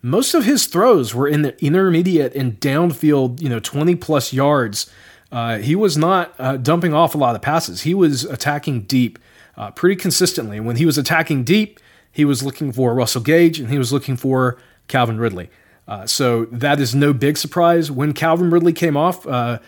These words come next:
Tajay Sharp was getting a lot of looks in there. Didn't necessarily deliver. So again, a name to keep an eye on for, you know, that potential wide receiver four spot, uh, on the roster.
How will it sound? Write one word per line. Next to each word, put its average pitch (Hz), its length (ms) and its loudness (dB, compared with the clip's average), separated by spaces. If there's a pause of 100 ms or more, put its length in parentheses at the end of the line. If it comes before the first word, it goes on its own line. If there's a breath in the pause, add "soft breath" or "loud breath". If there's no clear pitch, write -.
(220 soft breath)
Tajay 147 380 0
Sharp 156 480 0
was 127 140 -2
getting 147 260 0
a 123 40 -2
lot 120 360 0
of 127 100 -4
looks 151 320 0
in 156 120 -2
there. 160 280 -2 (580 soft breath)
Didn't 185 280 0
necessarily 202 520 2
deliver. 151 400 2
So 156 300 2
again, 147 300 0
a 139 160 -2
name 147 480 0 (320 loud breath)
to 143 100 -12
keep 160 240 -4
an 135 80 0
eye 139 160 0
on 143 220 0
for, 127 340 -2
you 135 80 -2
know, 123 140 -2 (180)
that 131 220 -8
potential 131 420 -4
wide 123 300 0
receiver 113 340 -6
four 147 560 0
spot, - 480 -2 (340 soft breath)
uh, 120 60 -12
on 127 380 -4
the 120 60 -4
roster. 135 580 -4